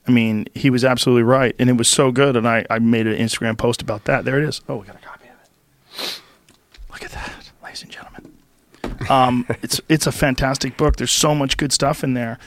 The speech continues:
And I, I just, it was, it was so sad and so gripping and so riveting.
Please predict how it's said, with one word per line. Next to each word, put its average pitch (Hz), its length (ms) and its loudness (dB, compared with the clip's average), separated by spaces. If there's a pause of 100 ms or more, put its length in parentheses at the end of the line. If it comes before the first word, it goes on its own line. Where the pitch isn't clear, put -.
(220)
And 143 420 4
I, 135 300 0
I 143 60 2
just, 139 380 -2 (800)
it 170 200 6
was, 160 580 4 (1000)
it 165 200 6
was 151 180 4
so 165 240 4
sad 175 920 2 (140)
and 139 240 2
so 127 520 4 (100)
gripping 196 800 4
and 131 120 0
so 120 640 2
riveting. 202 880 4